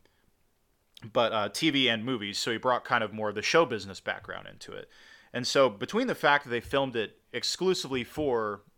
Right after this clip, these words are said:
being a T V show rather than a wrestling promotion that had shows, um, and just, uh,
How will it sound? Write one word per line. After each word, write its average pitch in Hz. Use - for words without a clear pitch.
being 127
a 107
T 113
V 139
show 87
rather 107
than 104
a 104
wrestling 110
promotion 113
that 98
had 107
shows, 101
um, 95
and 113
just, 120
uh, 98